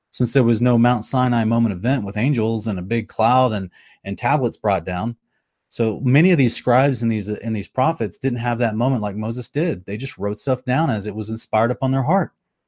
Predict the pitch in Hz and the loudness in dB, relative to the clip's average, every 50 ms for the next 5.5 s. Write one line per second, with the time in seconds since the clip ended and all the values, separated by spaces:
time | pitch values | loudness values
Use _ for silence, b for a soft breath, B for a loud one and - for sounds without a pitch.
0 | _ _ _ _ _ _ - - 123 139 151 151 151 156 156 151 139 - - 120 | _ _ _ _ _ _ -2 2 4 6 6 6 6 6 6 6 6 4 2 -2
1 | 110 101 139 147 170 170 147 139 143 165 165 - - 160 151 151 139 143 151 147 | 0 4 6 6 6 6 6 6 6 6 4 4 2 4 4 6 6 6 6 6
2 | 131 120 139 147 175 180 147 117 110 110 107 110 107 101 113 131 139 147 135 143 | 4 4 2 2 4 4 2 2 0 0 -2 -4 -4 0 2 4 4 4 4 2
3 | 147 143 - - 139 120 120 127 - _ _ _ _ - 127 127 - - 151 139 | 0 -2 -2 -2 0 0 0 0 -4 _ _ _ _ -6 -6 -4 -2 0 2 2
4 | 113 92 - _ _ _ _ _ _ _ _ - 127 127 - 123 127 127 - - | 2 0 -4 _ _ _ _ _ _ _ _ 0 0 0 2 2 0 0 0 -2
5 | - - - 143 143 113 87 - - - | -8 -10 -6 -4 -4 -4 -4 -6 -8 -14